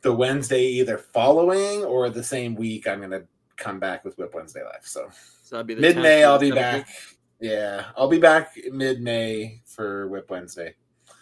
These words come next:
Speaker 2: Great.
Speaker 1: So
Speaker 2: I
Speaker 1: Yeah.
Speaker 2: wanna remind everybody that we will not have an episode next week.
Speaker 1: We
Speaker 2: We
Speaker 1: will
Speaker 2: are
Speaker 1: not. I'm on
Speaker 2: we
Speaker 1: vacation, dog.
Speaker 2: Matt is on vacation. I might stream some games if there's something I feel like playing, but,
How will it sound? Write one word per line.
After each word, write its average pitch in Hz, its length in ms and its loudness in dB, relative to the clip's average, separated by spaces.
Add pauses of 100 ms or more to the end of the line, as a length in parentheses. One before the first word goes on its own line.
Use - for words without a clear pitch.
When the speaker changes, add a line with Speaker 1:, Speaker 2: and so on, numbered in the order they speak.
Speaker 2:
Great. 190 200 -8 (280)
Speaker 1:
So 78 480 -8 (840)
Speaker 2:
I 123 240 -4
Speaker 1:
Yeah. 135 720 -2 (180)
Speaker 2:
wanna 131 200 -2
remind 127 260 -2
everybody 131 340 -2
that 139 140 -4
we 131 80 -6
will 127 180 -6
not 120 240 -6
have 120 200 -4
an 110 60 -10
episode 113 400 -10
next 113 240 -14
week. 127 360 -12 (360)
Speaker 1:
We - 100 -8
Speaker 2:
We - 80 -4
Speaker 1:
will 285 120 4
Speaker 2:
are - 60 -2
Speaker 1:
not. - 480 -4 (360)
I'm 180 100 0
on 165 120 4
Speaker 2:
we 131 100 -6
Speaker 1:
vacation, - 480 -4
dog. 185 460 0
Speaker 2:
Matt 127 180 -4
is 131 140 -6
on 131 140 -4
vacation. 131 680 -4
I 131 200 2
might 156 380 0
stream 147 360 -6
some 131 180 -14
games 143 420 -6
if 143 80 -8
there's 131 140 -8
something 135 240 -8
I 131 80 -6
feel 143 160 -6
like 135 160 -4
playing, 151 400 -6
but, 113 240 -4